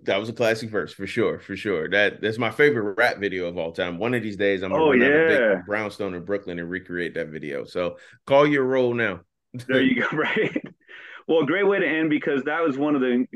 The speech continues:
Speaker 2: many, so many cool stories from the book is about just the remix of One More Chance and how, how Diddy made that happen and how that was a hit for, for Biggie. Must read. And again,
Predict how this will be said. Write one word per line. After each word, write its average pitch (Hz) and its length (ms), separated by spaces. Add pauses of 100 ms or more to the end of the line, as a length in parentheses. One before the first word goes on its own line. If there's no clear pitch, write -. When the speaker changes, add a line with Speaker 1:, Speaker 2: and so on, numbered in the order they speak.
(220)
Speaker 2:
many, 147 680
so 156 300
many 156 200
cool 147 200
stories 139 380
from 151 340
the 135 80
book 135 380 (100)
is 127 280
about 123 300
just 143 180
the 131 80
remix 135 520
of 117 160
One 123 160
More 117 120
Chance 131 380
and 117 100
how, 113 400 (420)
how 123 100
Diddy 127 220
made 123 220
that 120 140
happen 131 360
and 123 200
how 120 160
that 117 80
was 110 160
a - 20
hit 123 220
for, 113 200
for 113 160
Biggie. 120 580
Must 135 360
read. 135 520 (480)
And 120 160
again, 123 440